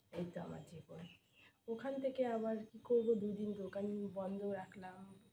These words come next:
জায়গা খুঁজে পাই কোথায় দিব, রাস্তার ধারে দোকান দেবো তাও problem গো। তারপরে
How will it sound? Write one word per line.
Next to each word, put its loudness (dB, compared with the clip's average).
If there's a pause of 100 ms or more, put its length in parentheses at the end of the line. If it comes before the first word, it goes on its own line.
(280)
জায়গা 0
খুঁজে -4
পাই -2
কোথায় -6
দিব, -4
রাস্তার -2
ধারে 4
দোকান 4
দেবো 6
তাও 2
problem -6
গো। -6 (1700)
তারপরে -2